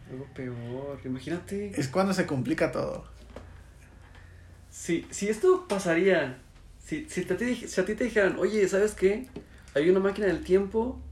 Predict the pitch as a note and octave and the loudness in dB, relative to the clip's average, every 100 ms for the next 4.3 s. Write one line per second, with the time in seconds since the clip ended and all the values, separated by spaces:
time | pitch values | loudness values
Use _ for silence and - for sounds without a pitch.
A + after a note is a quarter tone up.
0 | - - - - - - D3 F3+ F3+ D#3+ | -14 -14 -14 -12 -10 -4 0 2 0 -2
1 | E3 F#3 G3+ A3 C4 - - - - - | 2 2 2 -2 -4 -12 -20 -20 -20 -20
2 | - - C3+ C#3+ F3 G3 F#3 E3+ E3+ F#3 | -20 -6 0 4 6 4 4 -2 -2 -2
3 | F#3 D#3 D3 E3 E3+ E3+ E3+ D#3+ F3 C#3+ | -2 -2 -4 -2 0 -2 -2 -4 -6 -10
4 | - C#3 C3 | -10 -8 -8